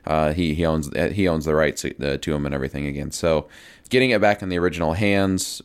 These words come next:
uh, with the original, and I guess not original director, but I know, like, John Car-, John Carpenter's gonna be involved again with the music and stuff like that too. So it sounds like it's, uh, again, like a Halloween scenario where,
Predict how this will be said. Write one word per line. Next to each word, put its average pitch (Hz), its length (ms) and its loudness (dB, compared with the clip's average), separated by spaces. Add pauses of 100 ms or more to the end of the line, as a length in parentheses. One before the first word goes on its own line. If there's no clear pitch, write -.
(120)
uh, 76 140 0
with 78 140 -6
the 78 100 -4
original, 73 580 -2 (560)
and 85 220 -4
I - 80 -4
guess 87 180 -4
not 87 100 0
original 78 320 -2
director, 90 280 0
but 85 140 0
I - 20 2
know, 85 80 2
like, 80 140 0
John 73 200 -2
Car-, - 260 0
John 78 220 -2
Carpenter's 98 520 0
gonna 87 160 0
be 87 80 0
involved 85 340 0
again 80 180 0
with 73 120 -4
the 73 80 -6
music 78 340 -2
and 78 100 -6
stuff - 200 -4
like 76 160 -2
that 73 200 -2
too. 85 240 -2
So 76 340 -2 (400)
it 104 140 -2
sounds 170 220 4
like 123 160 4
it's, 101 200 -8 (100)
uh, 113 180 2
again, 104 240 2
like 95 140 2
a 92 40 -4
Halloween 87 460 2
scenario 78 440 2
where, 80 280 2